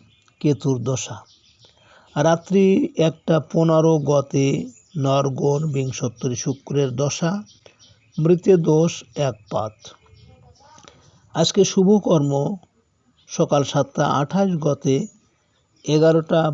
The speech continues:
বান্ন মধ্যে আরগ্য স্নান। আজ অমাবস্যার, কৌশিকী অমাবস্যার উপবাস। সুপ্রিয় বন্ধু, আজ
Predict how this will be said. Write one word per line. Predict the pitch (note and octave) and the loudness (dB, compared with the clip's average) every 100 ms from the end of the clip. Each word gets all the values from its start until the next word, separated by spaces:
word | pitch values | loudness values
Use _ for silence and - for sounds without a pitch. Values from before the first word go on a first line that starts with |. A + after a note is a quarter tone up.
| B2+ B2 | -4 -2
বান্ন | C#3+ D3 D3 D3+ | -2 -2 -2 -2
মধ্যে | C#3+ D3+ E3 C#3+ B2+ B2 F#3 B3+ _ _ | 0 0 0 -2 -2 -2 -4 -10 _ _
আরগ্য | D3 C#3 C3 B2 A#2+ | -6 -4 -4 -6 -8
স্নান। | - C3 G#2 G#2+ _ _ _ _ _ _ _ _ _ _ _ _ _ _ _ _ C#3+ | -8 -8 -10 -14 _ _ _ _ _ _ _ _ _ _ _ _ _ _ _ _ -2
আজ | D3+ C3+ C3 - - _ _ _ _ | 0 0 -2 -8 -20 _ _ _ _
অমাবস্যার, | C#3+ D3 D3 D#3 D3+ - D#3 D#3+ - _ _ _ _ _ _ _ _ _ _ _ _ _ _ _ - | -4 0 0 0 -4 -4 -4 -4 -8 _ _ _ _ _ _ _ _ _ _ _ _ _ _ _ -2
কৌশিকী | E3 G3+ - G3+ - | 2 2 2 -6 -6
অমাবস্যার | F#3+ D3+ C#3 C3+ C3 - C#3 B2 - - | -4 -2 -4 -4 -6 -8 -6 -6 -10 -8
উপবাস। | C#3+ B2+ B2+ - - - - - - _ _ _ _ _ _ _ _ _ _ _ | -8 -6 -6 -6 -10 -14 -20 -20 -20 _ _ _ _ _ _ _ _ _ _ _
সুপ্রিয় | - D#3 B2 C#3 C3+ C3+ | -12 -10 -8 -6 -6 -4
বন্ধু, | C#3 C#3 D3+ D#3+ - | -6 -6 -6 -8 -8
আজ | C#3 C3+ A#2 A#2+ | -4 -4 -4 -8